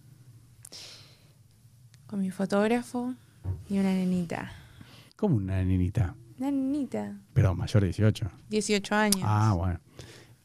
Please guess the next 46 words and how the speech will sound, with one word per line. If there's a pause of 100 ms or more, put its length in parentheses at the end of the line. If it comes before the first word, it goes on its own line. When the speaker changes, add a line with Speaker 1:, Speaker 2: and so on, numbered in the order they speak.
(200)
Speaker 2:
¿Y
que
estaban
ahí
sacándose
fotos
y
dijeron,
va, (600)
cogemos
los
tres? (720)
Speaker 1:
Y
mi
fotógrafo
me
dijo,
"Tengo
una
chica
que
se
quiere
hacer
fotos".
Ay,
yo
también.
Speaker 2:
Pero
no
es
ese
que
no. (880)
Speaker 1:
Sí. (160)
<laughs>
Sé
qué
fotos
es.
<laughs>
Speaker 2:
Mirá
qué
pícaro
sé
qué.